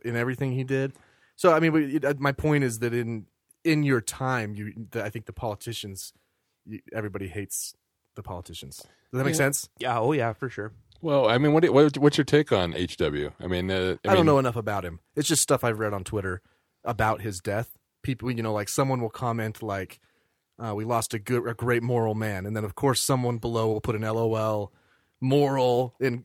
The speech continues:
Speaker 1: quotes about something that he
Speaker 2: When, when,
Speaker 1: did.
Speaker 2: when he served, how old were you? When he served in the, as the U S president?
Speaker 1: Uh, I was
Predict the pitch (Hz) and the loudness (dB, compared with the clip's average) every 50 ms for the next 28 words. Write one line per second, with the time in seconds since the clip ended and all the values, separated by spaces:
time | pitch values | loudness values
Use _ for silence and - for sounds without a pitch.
0 | _ - - - 139 127 120 120 107 - - - - 123 120 113 - - 151 143 | _ -8 -2 0 2 2 2 2 0 -2 -4 -2 0 0 0 0 0 0 0 0
1 | 131 - 135 127 127 107 107 117 120 123 127 131 131 123 120 113 110 110 113 123 | 0 0 0 0 0 0 2 4 4 4 4 4 4 4 4 4 2 2 4 6
2 | 143 165 156 - - 151 131 110 107 117 104 101 95 85 82 82 78 78 - - | 6 6 6 6 8 8 8 8 8 6 6 6 6 4 2 0 -2 -4 -8 -12
3 | _ _ _ _ _ _ _ _ _ _ _ - - 92 101 110 - - 117 104 | _ _ _ _ _ _ _ _ _ _ _ -8 -6 -4 -4 -2 2 4 4 4
4 | 98 98 98 92 90 90 87 85 82 80 90 90 82 82 - 85 82 82 85 85 | 4 4 0 0 0 -2 -2 -2 0 0 -2 -2 -2 -4 -4 -4 -4 -2 -4 -4
5 | 82 - - - 85 82 80 73 73 80 80 - 113 110 107 107 107 107 - - | -6 -6 -8 -10 -10 -10 -10 -12 -14 -14 -12 -10 -8 -6 -6 -4 -4 -6 -4 -4
6 | 113 117 110 110 104 98 92 | -4 -2 -2 -2 -4 -6 -8